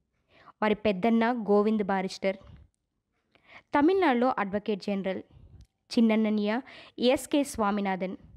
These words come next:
మహీంద్రా అండ్ మహీంద్రా కంపెనీ డైరెక్టర్.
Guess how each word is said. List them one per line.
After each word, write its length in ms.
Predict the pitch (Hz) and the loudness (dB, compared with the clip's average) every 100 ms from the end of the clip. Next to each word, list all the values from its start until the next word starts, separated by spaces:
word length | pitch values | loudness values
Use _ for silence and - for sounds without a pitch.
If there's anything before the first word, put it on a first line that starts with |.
| _ _ _ _ _ _ | _ _ _ _ _ _
మహీంద్రా 460 | 233 233 247 247 233 | 0 2 4 4 2
అండ్ 260 | 220 214 208 | 0 -2 -2
మహీంద్రా 420 | 202 202 208 208 | -2 -4 -4 -4
కంపెనీ 420 | 202 202 202 202 | -4 -6 -4 -6
డైరెక్టర్. 560 | 180 190 190 185 185 | -4 -2 -2 -4 -8